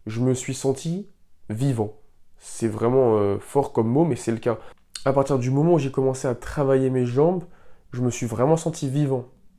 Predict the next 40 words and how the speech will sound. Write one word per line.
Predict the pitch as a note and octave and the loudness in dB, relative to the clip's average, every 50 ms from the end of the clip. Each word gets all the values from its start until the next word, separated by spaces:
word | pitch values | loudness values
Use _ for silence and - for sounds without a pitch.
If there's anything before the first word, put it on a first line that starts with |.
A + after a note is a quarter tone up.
| _ - | _ -20
C'est-à-dire | - - - A#2 A#2 A#2 C3+ D3 - - | -18 -8 -4 -2 -2 0 -2 -2 -4 -4
que, | - B2+ B2+ C#3 C#3 B2+ A2 G2 - - - - - - - - - - - _ - - | -2 0 2 2 2 0 -2 -4 -8 -10 -16 -20 -20 -20 -20 -20 -20 -20 -20 _ -12 -6
bon, | - G2+ E2+ | -4 -4 -4
ça, | - - A#2+ | -2 -4 -6
c'est, | A#2 - F2+ - - - | -4 -4 -6 -6 -6 -6
c'est | - - - - - - - - - | -12 -16 -16 -16 -16 -18 -16 -12 -10
un | A2 A2 | -10 -6
peu | - F3 | -4 -2
mon | F3+ E3+ D3 C#3 | 0 0 -2 -2
point | - B2 A#2+ | -2 -2 -2
de | A#2 | 0
vue | B2+ D3+ | 0 -2
aussi, | D3+ C3 B2 - - D#3 | -4 -4 -4 -6 -6 -6
mais | C#3+ A2+ F#2+ - - - - - - - - - | -4 -4 -6 -8 -10 -18 -20 -20 -20 -20 -20 -18
c'est | - - A2 | -8 -6 -6
le | G#2+ | -4
point | - A#2 A#2 | -2 -2 -2
de | A2+ | 0
vue | A#2 A#2 | -2 -4
de | A#2 | -4
beaucoup | A#2 A#2+ A#2+ C3 | -4 -4 -4 -4
de | B2 | -4
personnes, | - C3+ B2+ - - E3+ E3 D#3 | -4 -6 -6 -2 -2 -2 -2 -2
c'est | - B2 A2 | -4 -6 -6
que | - - G#2+ - - - - - - - _ - - _ _ _ _ - - - - | -6 -6 -8 -8 -8 -16 -20 -20 -20 -20 _ -20 -20 _ _ _ _ -20 -20 -20 -18
tu | - - | -16 -10
te, | - C3+ B2+ A#2+ A#2+ A#2+ - - - - | -6 -4 -4 -4 -4 -8 -10 -16 -20 -20
selon | - - - - - - C#3+ C3+ C3+ | -14 -10 -8 -6 -2 0 0 2 2
moi, | C#3+ D#3 D#3+ | 2 2 0
tu | D#3+ - B2+ | 0 -2 -6
dois | A2 G#2 A#2 C3 C3+ | -6 2 4 4 2
te | C3+ | 2
travailler | - - B2 A2+ A2+ A#2 A2+ A2+ | 0 -4 -2 0 2 2 2 2
les | G#2+ A2 A2 | 2 0 0
jambes | A#2 C#3 D#3 D#3+ C#3+ - - - - - - - - | 2 0 0 0 -2 -6 -12 -20 -20 -20 -20 -16 -12
rien | - G2 G2+ A#2+ C#3+ E3 E3+ | -10 -4 0 2 4 4 2
que | E3 | 2
pour | - D3 C#3 | 0 0 0
le | B2+ A#2+ | 0 0
fait | A#2 - - D3+ D3+ - - - - - | 0 0 -2 -2 -2 -2 -10 -16 -18 -20